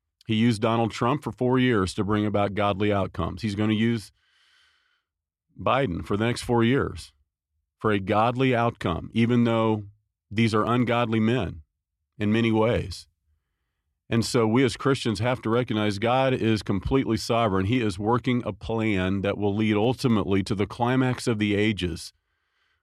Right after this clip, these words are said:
which is the second coming of Christ, which is to establish his kingdom that will be without end.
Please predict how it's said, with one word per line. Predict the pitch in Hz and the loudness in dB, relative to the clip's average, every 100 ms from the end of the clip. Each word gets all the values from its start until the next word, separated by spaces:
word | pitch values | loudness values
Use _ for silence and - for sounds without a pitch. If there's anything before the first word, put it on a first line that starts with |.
| _ | _
which | 101 113 | -6 0
is | 135 127 | 0 0
the | 127 | -2
second | 127 120 113 | -2 0 -4
coming | 107 117 113 | -2 0 0
of | 104 | -2
Christ, | - 98 92 87 92 - - _ | -2 -2 0 -2 -6 -16 -20 _
which | 107 101 | -4 0
is | 120 120 | 0 0
to | 131 | 0
establish | 117 - 113 110 110 - | -2 0 -2 0 -2 0
his | 160 151 | 0 0
kingdom | - 107 85 82 92 _ _ _ _ _ _ _ | -2 -2 -2 -6 -14 _ _ _ _ _ _ _
that | 107 104 | -4 -2
will | 107 | -2
be | 95 110 | 0 0
without | 104 101 101 101 98 | 2 0 0 0 2
end. | 101 90 - | 0 -2 -6